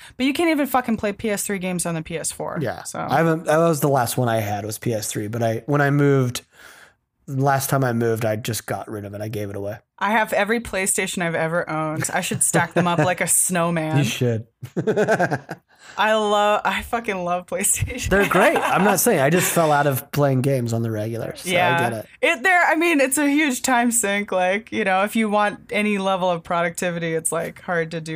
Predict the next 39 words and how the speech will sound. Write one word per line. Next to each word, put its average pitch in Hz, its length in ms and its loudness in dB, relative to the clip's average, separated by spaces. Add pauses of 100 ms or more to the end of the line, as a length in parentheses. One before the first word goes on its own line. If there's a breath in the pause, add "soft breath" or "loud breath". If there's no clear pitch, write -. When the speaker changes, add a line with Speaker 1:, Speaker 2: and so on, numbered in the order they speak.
Speaker 1:
both. 156 280 -2
Speaker 2:
<laughs> - 840 -6 (840 loud breath)
Speaker 1:
So - 140 -14
it's - 100 -10
probably 180 220 0
smart. 175 520 -6
Speaker 2:
I 135 200 -8
love 123 300 -4
it. 139 200 -6 (160)
Speaker 1:
Um, 190 260 2
but 226 140 2
yeah, 233 260 4
but 208 140 0
if 226 140 0
you 262 100 4
guys 262 160 2
already 247 200 4
have 220 180 2
a 190 80 -6
PlayStation 190 560 -4
four 175 320 0
and 165 260 -4 (800)
wanna 180 220 2
waste 175 280 0
your 165 60 0
time, 170 500 0 (500)
do 190 300 2
it 175 160 2
by 185 140 2
playing, 175 280 0
like, 160 240 -2
one 180 200 -2
of 170 80 -2
the 175 80 -2
coolest 160 360 -4
games 165 220 -6
I've 160 240 -6 (180)
ever 156 220 -10
played. 139 340 -8